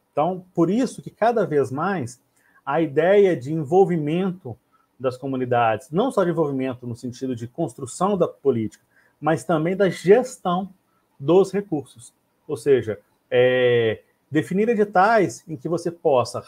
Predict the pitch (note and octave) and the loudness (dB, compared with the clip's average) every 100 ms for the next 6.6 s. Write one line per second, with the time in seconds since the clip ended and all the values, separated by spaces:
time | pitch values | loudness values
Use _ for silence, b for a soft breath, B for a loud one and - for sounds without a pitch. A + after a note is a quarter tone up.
0 | - G#3+ B3 G#3+ F#3 - A#3+ D4 G#3 - | -4 -4 -2 -4 -4 -4 -4 -4 -6 -6
1 | F#3 G3+ - G3+ - _ _ _ _ F#3 | -8 -8 -10 -16 -18 _ _ _ _ 4
2 | G3 F#3+ - F#3+ F#3+ - E3+ - _ F#3 | 4 2 -2 -4 -6 -12 -18 -18 _ 4
3 | A#3+ B3 D#3+ B2 - - _ B2+ A2+ A#2 | 6 4 0 -4 -8 -20 _ -6 -4 -6
4 | A2 - F3+ G3+ D#3+ D3+ C#3 C3 B2 A#2+ | -6 2 2 2 0 -4 -6 -4 -2 2
5 | D#3+ F3 B2 G#2+ G2 C3 D3+ B2+ G#2+ A2 | 4 2 0 -6 -8 -6 -4 -6 -8 -8
6 | G#2 A#2 E3 G#3+ - _ | -6 0 2 0 -4 _